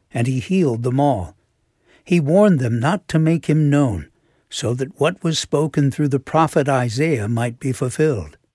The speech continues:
"Here is my servant whom I have chosen, my beloved, in whom my soul delights.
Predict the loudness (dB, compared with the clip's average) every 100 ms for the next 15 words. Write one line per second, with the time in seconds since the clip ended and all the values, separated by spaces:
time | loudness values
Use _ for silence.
0 | _ _ _ _ _ _ _ _ _ _
1 | _ _ -8 0 2 2 2 0 0 0
2 | 2 0 0 0 2 2 -2 0 2 2
3 | 0 0 -2 -4 -2 -2 -4 -8 -8 _
4 | _ _ _ -4 -2 0 2 2 0 -4
5 | -10 _ -6 -2 0 2 0 -2 -4 -2
6 | -2 -2 -4 -6 -4 -4 -4 -8 -18